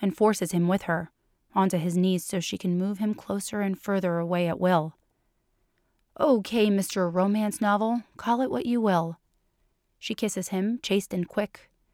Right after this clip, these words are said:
for the warmth in it. He pulls her back, lingering with intent. He was making it far too easy for her to tease him. She pushes him away, reaching over to flip off the light.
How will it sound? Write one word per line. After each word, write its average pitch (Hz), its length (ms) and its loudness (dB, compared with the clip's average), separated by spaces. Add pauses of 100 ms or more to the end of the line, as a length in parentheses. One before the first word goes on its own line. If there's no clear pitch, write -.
(100)
for 254 80 -4
the 240 100 4
warmth 208 360 2
in 175 100 2
it. 165 300 -6 (1200)
He 220 180 0
pulls 214 280 0
her 180 100 -2
back, 170 400 0 (420)
lingering 165 460 2
with 165 180 -6
intent. 165 540 0 (1400)
He 190 260 -2
was 175 200 0
making 185 320 0
it 170 140 -2
far 196 420 -2
too 208 280 -4
easy 180 220 0
for 170 160 -4
her 175 140 -2
to 175 120 -8
tease 185 320 -2
him. 170 300 0 (760)
She - 120 -8
pushes 277 340 -2
him 220 120 4
away, 175 480 2 (540)
reaching 185 360 0
over 185 240 2
to 180 140 -10
flip - 360 -4
off 170 200 2
the 165 160 -10
light. 170 380 -2